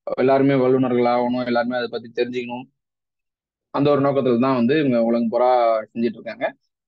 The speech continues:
அதே நோக்கத்தை தான் நாமளும் செஞ்சுன்னு இருக்கோம். நாம உங்ககிட்ட இருந்து எதிர்பார்க்கிற ரெண்டு மூணு விஷயங்கள் ஒண்ணே ஒண்ணுதான். உங்க அறிவை உங்களால முடிந்த வகையில் பகிர்ந்துங்க.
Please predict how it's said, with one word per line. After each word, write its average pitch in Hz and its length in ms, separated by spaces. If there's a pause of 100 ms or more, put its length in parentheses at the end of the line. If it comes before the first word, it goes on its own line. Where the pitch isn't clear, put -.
(280)
அதே 143 240
நோக்கத்தை 135 300
தான் 151 120
நாமளும் 127 260
செஞ்சுன்னு 113 280
இருக்கோம். 117 260 (920)
நாம 156 260
உங்ககிட்ட 156 380 (100)
இருந்து 160 280 (140)
எதிர்பார்க்கிற 143 600 (1300)
ரெண்டு 143 240
மூணு 147 180
விஷயங்கள் 139 400
ஒண்ணே 127 180
ஒண்ணுதான். 117 360 (1700)
உங்க 175 360
அறிவை 175 340 (520)
உங்களால 143 340
முடிந்த 160 340
வகையில் 147 340
பகிர்ந்துங்க. 123 520